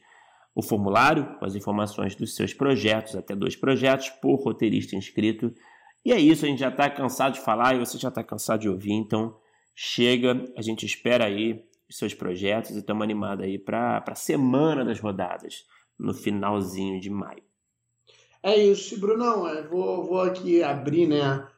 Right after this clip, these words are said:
Speaker 2: abrir pros nossos ouvintes um pouco dos nossos bastidores, porque assim, a gente vai ter um papo agora, né,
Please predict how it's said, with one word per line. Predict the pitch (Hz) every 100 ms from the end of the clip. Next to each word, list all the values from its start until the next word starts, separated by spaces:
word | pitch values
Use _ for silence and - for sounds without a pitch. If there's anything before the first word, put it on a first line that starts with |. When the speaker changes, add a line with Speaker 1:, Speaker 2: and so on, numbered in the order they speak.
| _ _ _ -
Speaker 2:
abrir | 165 143 139 202 208
pros | 180
nossos | 165 160 - 165
ouvintes | 151 151 175 175
um | 160
pouco | 147 170 -
dos | 156 156
nossos | 165 165 -
bastidores, | 156 151 - 143 135 131 120 117
porque | - - 175
assim, | 165 165 147
a |
gente | 143 160 - - 170 156
vai | 147 151 151
ter | 185
um | 180 180
papo | 135 131 - - -
agora, | 131 120 120 123 127 117
né, | 120 117